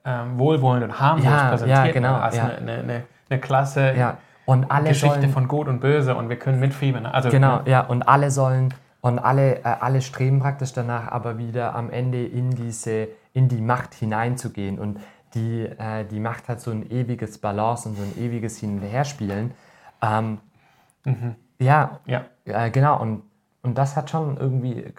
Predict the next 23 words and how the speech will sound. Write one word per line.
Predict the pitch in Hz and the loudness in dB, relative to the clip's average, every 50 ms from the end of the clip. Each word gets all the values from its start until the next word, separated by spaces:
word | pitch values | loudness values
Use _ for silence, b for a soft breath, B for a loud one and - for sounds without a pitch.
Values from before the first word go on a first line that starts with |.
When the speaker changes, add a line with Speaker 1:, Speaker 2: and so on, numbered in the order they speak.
| 131 123 - | -6 -6 -6
Speaker 2:
also | - - 117 104 117 | -4 -6 -6 -6 -6
das | 110 117 110 | -8 -8 -6
hat | 123 135 135 | -6 -6 -4
schon | - 143 139 | -4 -4 -2
irgendwie | 131 131 123 120 120 120 | -2 -2 -2 -2 -4 -4
sehr | 110 123 123 123 - - | -2 -2 -2 -2 -2 -4
esoterische | 113 113 - 120 120 - - 143 135 127 131 - | -6 -8 -8 -8 -8 -4 -2 0 0 0 -2 -4
und | 104 113 | -8 -8
gnostische | 104 117 127 127 - 123 - - 107 - | -6 -6 -6 -6 -6 -8 -10 -12 -12 -12
Züge. | - - 135 127 104 104 98 101 B B B B B B B B | -6 -4 -4 -4 -2 -4 -8 -8 B B B B B B B B
Und | 117 117 | -6 -6
deswegen, | 117 110 - 120 123 123 135 135 139 139 B B B B B B B | -6 -6 -6 -6 -6 -4 -2 -2 -2 -2 B B B B B B B
also | 117 117 117 117 113 110 110 _ b b b b b | -6 -4 -4 -4 -6 -8 -12 _ b b b b b
ich | - - | -16 -8
fand | - 131 127 | -4 -4 -4
es | 127 - - | -4 -4 -8
interessant, | 123 - 107 110 135 131 131 | -10 -10 -8 -4 -4 -4 -4
irgendjemand | - 131 123 135 135 135 127 | -4 -6 -4 -2 0 0 -2
hat | 131 - | -4 -6
mal | 123 127 | -6 -8
gesagt, | 120 107 120 120 123 - | -8 -8 -8 -10 -10 -8
warum | 117 117 120 120 127 123 123 120 120 | -6 -6 -6 -4 -6 -6 -6 -8 -12
kann, | _ - 123 120 123 123 123 123 127 | _ -10 -8 -8 -6 -8 -10 -10 -14